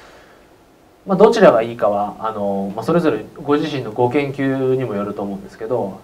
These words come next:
一つ言えるのは、まだアールエヌエーシーケンスの方がサンプルがちょっと少ないんですね。で、ジーンチップの方がサンプルが多い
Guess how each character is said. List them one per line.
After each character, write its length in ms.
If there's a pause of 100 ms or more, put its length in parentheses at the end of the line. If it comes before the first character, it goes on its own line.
(120)
一 140
つ 120
言 100
え 40
る 80
の 140
は、 300 (440)
ま 120
だ 180
ア 40
ー 60
ル 80
エ 40
ヌ 40
エ 40
ー 40
シ 140
ー 40
ケ 80
ン 60
ス 60
の 80
方 80
が 60
サ 140
ン 100
プ 80
ル 80
が 100
ち 60
ょ 20
っ 20
と 60
少 200
な 120
い 20
ん 40
で 80
す 100
ね。 160 (260)
で、 80
ジ 120
ー 100
ン 40
チ 100
ッ 80
プ 60
の 60
方 220
が 100
サ 140
ン 80
プ 80
ル 80
が 80
多 200
い 140